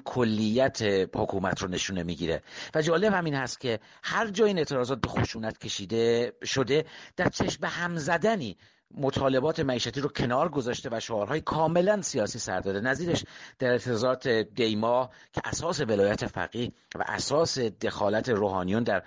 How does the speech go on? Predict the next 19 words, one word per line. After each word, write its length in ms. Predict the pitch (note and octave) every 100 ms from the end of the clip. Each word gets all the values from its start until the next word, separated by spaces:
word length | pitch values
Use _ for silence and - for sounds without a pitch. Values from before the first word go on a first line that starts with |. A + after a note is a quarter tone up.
| -
حکومت 600 | - - D2+ B2+ D#3+ -
رو 320 | - G2+ F#2 E2+ D#2+
هدف 300 | A2 F2+ -
گرفت. 320 | F#2+ F2+ - - - - -
بنابراین 380 | A3 A3+ A#3+ A#3
دقیق 400 | G3 - F#3+ -
ترین 420 | F#3+ F3+ F#3+ E3+
نتیجه 440 | E3+ - F3+ D#3
گیری 220 | D3+ G3+
این 140 | A3+ G3+
هست 300 | F3+ E3 -
که 100 | D3+
بگوییم 560 | B2 F3 D3 D3 C#3 C3 - - - -
با 140 | C3+
اعتراضاتی 720 | C#3+ B2+ C3+ B2+ C#3 D3 C#3
پراکنده 1300 | - - A#2+ A#2 A#2 - A#2+ A2 G#2 G2+ A#2 A#2 A2+
و 260 | G2+ E2+ G2+
فاقد 540 | - A#2 G#2+ - F3
سازماندهی، 800 | E3+ C#3+ A2+ A#2+ A2 G#2 A2 G#2+